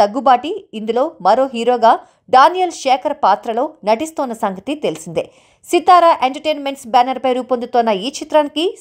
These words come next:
సాగర్ కే చంద్ర దర్శకత్వం వహిస్తున్నారు. సూర్యదేవర నాగవంశి నిర్మాత. ప్రముఖ దర్శకుడు, రచయిత త్రివిక్రమ్ ఈ చిత్రానికి మాటలు,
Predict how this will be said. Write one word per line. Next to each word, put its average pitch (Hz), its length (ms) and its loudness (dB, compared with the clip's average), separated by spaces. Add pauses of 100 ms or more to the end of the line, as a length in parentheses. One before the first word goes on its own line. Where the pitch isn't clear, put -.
సాగర్ 320 400 2
కే 285 100 -4 (120)
చంద్ర 220 280 0 (440)
దర్శకత్వం 285 600 -2 (260)
వహిస్తున్నారు. 185 540 -4 (440)
సూర్యదేవర 285 560 4 (120)
నాగవంశి 277 560 2 (280)
నిర్మాత. 185 360 -2 (280)
ప్రముఖ 370 360 4 (100)
దర్శకుడు, 302 520 -2 (160)
రచయిత 294 440 -2 (200)
త్రివిక్రమ్ 294 500 -2 (200)
ఈ 330 40 -4 (140)
చిత్రానికి 254 500 -2 (320)
మాటలు, 262 400 2